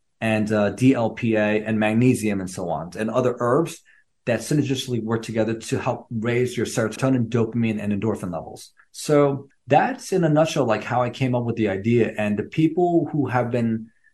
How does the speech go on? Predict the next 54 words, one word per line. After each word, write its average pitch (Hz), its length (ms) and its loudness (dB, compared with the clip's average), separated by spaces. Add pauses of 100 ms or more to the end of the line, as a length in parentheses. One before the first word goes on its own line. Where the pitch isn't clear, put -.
(140)
I 127 140 4
initially 185 380 4
started 160 340 2
prescribing 127 480 2
these 113 480 0
supplements 117 640 -2
individually, 147 720 2 (500)
and 139 140 4
then 135 100 6
they 147 100 8
were 143 100 6
all 147 160 6
complaining 147 440 0
that 113 140 -2 (400)
they 113 160 0
didn't 123 120 2
wanna 120 180 2
buy 110 280 0
eight 127 220 0
bottles 110 360 2
at 92 160 -4
once. 107 440 -4 (240)
It 107 100 -2
was 104 160 -2 (180)
too - 120 -2
difficult 110 340 -2
to - 80 -14
carry 107 260 -2
around. 107 500 -2 (360)
So - 160 -6
that's 117 260 4
how 117 160 0
I 104 80 4
came 113 240 -2
up 107 60 -4
with 107 60 -10
the 107 80 -2
idea 101 220 -2
of, 90 60 -6
like, 87 200 -4
"Why 107 120 2
don't 127 100 0
I 123 100 2
just 113 220 -8
mix 113 220 -2
all 113 120 0
this 104 140 -8
stuff 110 140 -6
together?" 104 480 -4 (160)
It's - 140 -14
a - 40 -20
very 123 160 0
simple 127 440 -2
idea. 104 460 0